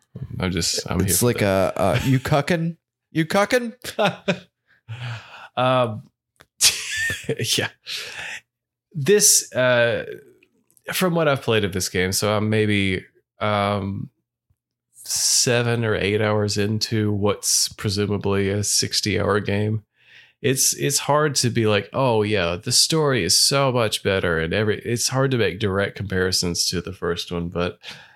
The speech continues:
Speaker 1: I can tell you from a gameplay perspective, it is a refinement of what we have already experienced in the first one.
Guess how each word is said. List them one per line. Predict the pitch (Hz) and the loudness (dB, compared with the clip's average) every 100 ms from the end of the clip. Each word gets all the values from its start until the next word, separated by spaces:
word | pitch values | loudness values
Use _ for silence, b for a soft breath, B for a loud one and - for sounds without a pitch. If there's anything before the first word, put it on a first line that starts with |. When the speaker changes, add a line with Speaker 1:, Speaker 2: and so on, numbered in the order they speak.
| B B _ _ - - - | B B _ _ -20 -16 0
Speaker 1:
I | 131 | 2
can | 139 123 | 2 2
tell | 131 | 4
you | 123 113 | 4 2
from | 120 107 101 | 2 0 0
a | 107 | -2
gameplay | 107 117 117 107 113 101 | 2 2 2 0 0 0
perspective, | - 104 - 95 - 95 98 | -2 -2 0 -2 0 -2 0
it | 95 | 0
is | 92 92 - | 0 0 -2
a | 98 | -2
refinement | 95 - - 117 120 113 107 - | -2 -2 0 2 4 2 0 -2
of | 95 98 92 90 - - 160 | -2 0 0 -2 -8 -10 -4
what | 104 95 | -2 0
we | 98 92 | 0 -2
have | 92 90 - - | 0 -2 -4 -2
already | 92 92 90 85 78 | 0 0 0 -2 -4
experienced | 85 - - 90 85 - | -6 -4 -2 -2 0 0
in | 85 | 0
the | 78 | -4
first | - 76 82 - | -2 -2 -2 -4
one. | 69 90 | -6 -8